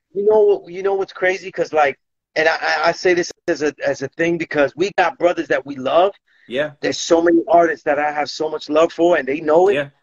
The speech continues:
Speaker 1: that they was, that I gotta give them all the salute 'cause they would gladly get on this, you know what I'm saying?
Speaker 2: Yeah.
Speaker 1: But we didn't make it like that. We was making this as like, "Yo, this is just us two doing this shit."
Speaker 2: Yep. Yep.
Speaker 1: And we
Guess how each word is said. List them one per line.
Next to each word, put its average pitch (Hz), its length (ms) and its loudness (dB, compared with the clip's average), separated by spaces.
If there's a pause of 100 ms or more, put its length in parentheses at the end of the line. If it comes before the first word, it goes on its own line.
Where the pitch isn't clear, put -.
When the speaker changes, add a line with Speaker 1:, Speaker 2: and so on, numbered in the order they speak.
Speaker 1:
that 139 260 2
they 170 160 4
was, 269 300 0 (520)
that 143 300 2
I 156 100 2
gotta 165 240 2
give 156 160 0
them 147 100 -10
all 170 120 2
the 175 80 -2
salute 147 260 -10
'cause 135 120 -14
they 165 120 2
would 165 180 0
gladly 156 400 0
get 143 180 -4
on 151 240 -4
this, 127 240 -12
you 135 80 -14
know 143 60 -8
what 156 40 -8
I'm 147 60 -12
saying? 180 300 -2 (100)
Speaker 2:
Yeah. 139 260 -6 (340)
Speaker 1:
But 156 300 4
we 202 320 2 (200)
didn't 156 180 2
make 214 200 2
it 208 80 4
like 139 200 0
that. 113 200 -2
We 147 140 -4
was 185 160 -6
making 170 300 0
this 160 180 -10
as 143 120 -8
like, 147 240 2
"Yo, 175 160 4
this 139 220 -6
is 202 120 -2
just 196 220 0
us 185 240 0
two 214 340 -2
doing 190 340 4
this 147 120 2
shit." 117 400 -2
Speaker 2:
Yep. 101 180 -12 (200)
Yep. 165 180 -2
Speaker 1:
And 156 420 2
we 196 100 -4